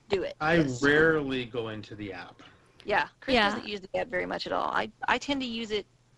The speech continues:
Speaker 1: relatively often just 'cause I like to find kind of obscure stuff. <laughs> But, yeah, you don't have to.
Speaker 3: I would say ninety percent of the time I do not.
Speaker 1: Sure.
Speaker 3: Again, it's, it's preference. I mean, you
Speaker 1: Yeah.
Speaker 3: could, especially now that you can enable skills directly from
Speaker 1: Yeah.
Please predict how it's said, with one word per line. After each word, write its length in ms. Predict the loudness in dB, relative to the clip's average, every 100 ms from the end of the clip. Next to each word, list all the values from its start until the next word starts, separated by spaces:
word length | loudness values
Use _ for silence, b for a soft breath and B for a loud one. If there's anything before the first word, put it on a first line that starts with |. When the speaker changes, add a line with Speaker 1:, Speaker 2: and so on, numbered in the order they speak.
| -2
Speaker 1:
relatively 580 | 2 2 0 -2 -2 2
often 440 | 4 4 0 -2
just 180 | -2 -2
'cause 140 | -4
I 80 | -4
like 180 | -4 -8
to 60 | -10
find 340 | -8 -8 -8 -18 _ -12
kind 220 | -10 -8
of 80 | -10 _ -10
obscure 360 | -8 -6 -4
stuff. 400 | -2 2 2 4
<laughs> 60 | 6
But, 200 | 4 2 B B B
yeah, 180 | 2 2
you 160 | 2 -4
don't 160 | -6
have 260 | -8 -10 -12
to. 120 | -20 -20 _ _ -4
Speaker 3:
I 100 | -2
would 120 | -2
say 140 | -4
ninety 380 | -4 -4 -4 -6
percent 380 | -10 -12 -8 -8
of 100 | -8
the 60 | -10
time 340 | -8 -6 -8 -8
I 120 | -10
do 160 | -8 -6
not. 400 | -6 -4 -6 -8 _ b b b b
Speaker 1:
Sure. 160 | -16 -4
Speaker 3:
Again, 340 | 0 2 2 0
it's, 220 | -4 -8
it's 200 | -10 -8
preference. 540 | -4 -4 -4 -8 -8
I 60 | -6
mean, 180 | -6 -4
you 120 | -6
Speaker 1:
Yeah. 80 | -2 -2
Speaker 3:
could, 180 | -4 -8
especially 420 | -10 -6 -4 0
now 140 | 0 0
that 100 | -2
you 80 | -6
can 160 | -8 -6
enable 360 | -4 -4 -4
skills 400 | -8 -6 -4 -4
directly 440 | -6 -6 -6 -6 -8
from 540 | -8 -6 -4 -4 -4
Speaker 1:
Yeah. 140 | -6